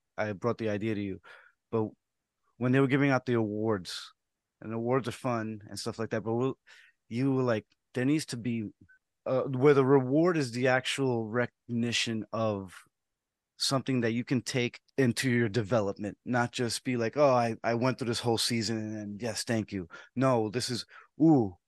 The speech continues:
I got this because of my skills, not time or,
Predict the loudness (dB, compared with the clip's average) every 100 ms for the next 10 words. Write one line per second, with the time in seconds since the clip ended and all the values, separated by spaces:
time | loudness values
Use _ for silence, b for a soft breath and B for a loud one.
0 | _ -2 2 2 2 0 -2 -6 -4 -2
1 | -2 -4 -10 -12 _ -6 -2 0 0 -4
2 | -8 -12 -18 _ -2 0 -2 -6 _ _
3 | _ _ 0 2 4 2 0 -4 -8 -12